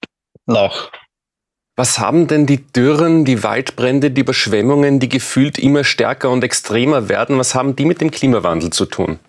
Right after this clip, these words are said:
Speaker 1: Das ist ein ganz, ganz klarer Fingerabdruck des Klimawandels. Wir haben wirklich hier gesehen, weltweit, auch natürlich in Europa, in Österreich, dass hier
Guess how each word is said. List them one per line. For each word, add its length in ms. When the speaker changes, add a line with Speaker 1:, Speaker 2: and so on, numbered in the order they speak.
Speaker 1:
Das 160
ist 120
ein 360
ganz, 240
ganz 260
klarer 300
Fingerabdruck 720
des 160
Klimawandels. 680
Wir 160
haben 140
wirklich 300
hier 120
gesehen, 580
weltweit, 840
auch 440
natürlich 420
in 100
Europa, 420
in 200
Österreich, 800
dass 180
hier 480